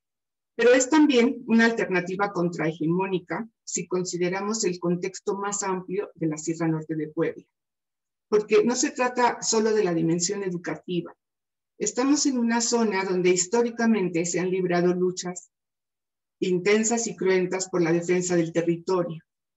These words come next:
ya sea contra los antorchistas, contra los acaparadores de tierra, y ahora muy especialmente contra las mineras canadienses y chinas que invaden la sierra con sus proyectos de muerte.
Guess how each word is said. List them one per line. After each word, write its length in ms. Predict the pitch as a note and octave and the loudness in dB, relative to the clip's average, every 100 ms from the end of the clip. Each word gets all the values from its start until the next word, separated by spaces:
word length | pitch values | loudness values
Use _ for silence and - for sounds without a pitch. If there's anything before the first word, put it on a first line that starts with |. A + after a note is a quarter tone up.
| _ _ _ | _ _ _
ya 220 | F#3 G#3 | 0 0
sea 240 | G3+ G3 F#3 | 2 0 0
contra 260 | F3 E3+ | 0 0
los 220 | D#3 C#3+ D3+ | -2 -2 -2
antorchistas, 960 | D3+ - - - G#3 F#3 - F3+ - | -2 -4 -8 -6 -6 -6 -8 -10 -8
contra 320 | - E3 D#3 | -4 -4 -2
los 180 | D3+ D3+ | -4 -4
acaparadores 840 | - - - D#3 C#3+ D#3+ E3+ E3 | -8 -12 -10 -8 -4 0 2 0
de 100 | D#3 | -2
tierra, 560 | - F3 F3 F3 F#3 C#4+ - _ _ _ _ _ - | -2 2 2 0 -4 -8 -12 _ _ _ _ _ -2
y 100 | G3+ | 2
ahora 260 | G#3+ B3+ | 4 6
muy 180 | B3 A#3+ | 4 4
especialmente 880 | A#3+ A#3 G#3 A3 G#3+ G#3 G#3 G3 G#3 | 2 2 2 2 2 4 2 2 0
contra 340 | E3+ F3+ E3+ | 0 -2 0
las 180 | E3 E3 | 0 2
mineras 480 | E3+ E3 F#3+ G3+ - | 2 2 0 -4 -4
canadienses 880 | - A#3 G3+ F#3 F3+ F#3 F3+ F3 F3 - | -2 0 0 2 2 2 0 -4 -4 -6
y 160 | E3 D#3+ | -8 -6
chinas 680 | - F#3 F3+ G3+ A3+ - _ _ - | -6 -4 -2 -4 -8 -12 _ _ 0
que 100 | F#3 | 4
invaden 460 | E3+ F3 F3+ G3 | 4 4 0 0
la 80 | F#3 | -2
sierra 380 | D#3+ E3+ E3 E3+ | 0 -2 0 -2
con 160 | E3 D#3+ | -4 -4
sus 180 | D3+ | -8
proyectos 480 | - D#3+ D#3+ D#3 D#3 | -4 -4 -4 -8 -6
de 100 | D3+ | -4
muerte. 300 | D3 C#3+ C3 | -2 -4 -8